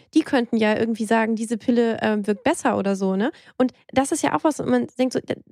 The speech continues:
da greifen ganz andere Regeln. Das ist, das ist, das ist ein ganz anderes Thema, dass man nicht irgendwie, dass es keine manipulative Werbung für, ähm, Medikamente geben darf, wo drauf steht, ähm, jetzt die Superpille, äh, Abtreibung ohne Nebenwirkung.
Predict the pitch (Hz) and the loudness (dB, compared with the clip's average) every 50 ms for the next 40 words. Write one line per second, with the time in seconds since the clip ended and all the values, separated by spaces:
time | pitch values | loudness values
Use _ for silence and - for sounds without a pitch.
0 | _ - 269 269 - 302 330 - - 302 311 294 - - 320 302 277 294 285 269 | _ -2 -2 0 2 0 0 2 0 0 -2 -2 -2 -2 -2 0 0 0 0 0
1 | 311 415 427 247 196 190 196 214 233 254 277 277 - 285 269 277 277 - - 285 | 0 0 0 0 0 0 -2 -2 -2 -2 -4 -4 -4 -2 -2 -2 -2 -4 -4 -4
2 | 269 277 285 277 294 294 - - 277 269 285 - - - - 392 381 220 190 202 | -2 -2 -2 -2 0 -2 -2 -2 -2 -4 -4 -6 -6 -4 -2 -2 0 0 0 -2
3 | 202 - 220 - 254 247 247 247 - - - 269 277 277 254 262 262 262 - - | -2 -2 -2 0 0 0 0 0 0 0 -2 0 0 -2 -2 -2 -4 -4 -4 -8
4 | - - _ - 247 262 262 - - 277 269 269 269 269 269 - - 254 247 - | -14 -16 _ -2 -2 -2 -2 -2 -2 0 0 2 2 0 0 0 -2 -2 -4 -2
5 | 254 226 240 220 208 226 285 403 359 226 208 233 269 349 - - _ _ - - | -2 -2 0 2 2 2 2 2 0 0 0 0 -2 -6 -8 -12 _ _ -20 -8
6 | - - 247 254 247 240 233 226 - - - 233 226 226 226 220 233 233 226 - | -2 0 2 2 2 2 2 0 0 0 0 0 0 0 0 0 0 -2 -2 -2
7 | 233 214 220 285 - 320 233 196 190 185 185 185 180 180 196 330 - _ _ _ | 0 0 0 0 0 0 -2 -2 -2 0 0 0 0 0 0 0 -4 _ _ _
8 | _ _ - 220 - 226 220 226 233 - - - 240 233 226 220 - - 233 214 | _ _ -4 -2 0 2 2 0 0 0 -4 -2 0 0 0 0 -2 -2 -2 0
9 | 214 208 208 208 208 202 202 202 202 202 196 214 - _ _ _ _ _ _ _ | 0 0 0 0 0 0 0 0 0 -2 -4 -6 -8 _ _ _ _ _ _ _
10 | - - 220 233 240 - - 240 226 285 - - 220 - 240 214 214 214 233 226 | -8 -2 0 0 0 0 0 -4 -4 -2 0 -2 0 0 0 0 2 2 0 0
11 | - - - 202 202 196 190 - - - - - - 220 214 233 220 220 226 214 | -2 -2 0 0 0 0 -2 -2 -4 -6 -4 0 0 2 2 2 2 2 2 2
12 | 220 277 359 320 220 180 180 185 180 - - 208 233 277 | 2 2 2 2 0 0 0 -2 -4 -2 -2 -2 -2 -2